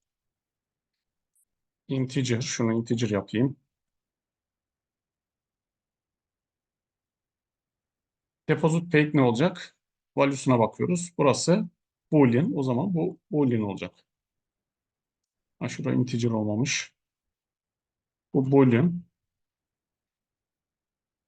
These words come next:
Tamam. Oluşturmuşken, <laughs> elimizdeymişken şunu da yapalım o zaman. Şimdi şuna her oku app'e bir,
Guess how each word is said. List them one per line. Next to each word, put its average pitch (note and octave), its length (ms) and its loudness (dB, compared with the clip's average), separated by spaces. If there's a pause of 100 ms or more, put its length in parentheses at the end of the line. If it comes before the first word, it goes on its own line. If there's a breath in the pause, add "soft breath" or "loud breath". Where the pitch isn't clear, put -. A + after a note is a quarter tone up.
(200)
Tamam. B2 460 -2 (2750 loud breath)
Oluşturmuşken, F3+ 680 2
<laughs> - 20 4
elimizdeymişken D3+ 920 4 (100)
şunu F#3+ 240 0
da B2+ 60 4
yapalım B2 340 0
o A#2+ 60 0
zaman. C#3 320 -2 (600 soft breath)
Şimdi D3+ 300 -8
şuna D3+ 400 -2
her D#3 120 -4
oku C#3+ 220 -4
app'e D3 280 -4
bir, C3+ 140 -6